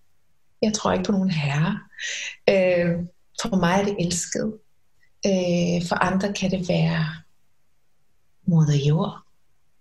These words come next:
Øh, hvad, hvad end, øh, Jesus, Buddha,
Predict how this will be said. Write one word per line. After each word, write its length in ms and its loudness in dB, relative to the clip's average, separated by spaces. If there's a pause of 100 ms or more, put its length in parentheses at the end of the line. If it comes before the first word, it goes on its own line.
Øh, 640 -2 (840)
hvad, 380 2
hvad 200 4
end, 320 0 (840)
øh, 340 2
Jesus, 720 -2 (140)
Buddha, 380 0